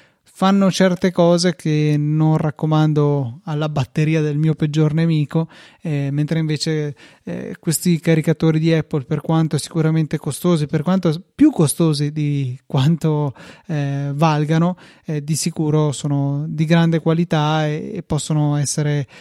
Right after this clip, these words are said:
eh, utili per massimizzare la vita utile delle batterie dei nostri dispositivi. Eh, vi lascio appunto nelle note della puntata questo post che è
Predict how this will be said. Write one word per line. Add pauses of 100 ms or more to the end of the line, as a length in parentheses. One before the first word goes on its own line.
(180)
eh,
utili
per
massimizzare
la
vita
utile
delle
batterie
dei
nostri
dispositivi. (380)
Eh,
vi
lascio
appunto
nelle
note
della
puntata
questo
post
che
è